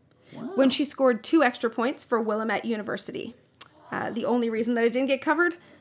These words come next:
Speaker 2: that much is because it was not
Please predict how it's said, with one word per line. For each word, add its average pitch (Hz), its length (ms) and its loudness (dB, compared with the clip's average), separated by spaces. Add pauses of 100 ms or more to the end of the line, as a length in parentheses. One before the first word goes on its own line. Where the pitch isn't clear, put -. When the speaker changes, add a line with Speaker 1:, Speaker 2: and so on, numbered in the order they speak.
(120)
Speaker 2:
that 262 200 6
much 330 380 4
is 269 320 2
because 302 920 0 (120)
it 269 220 0
was 262 100 -2
not 254 320 2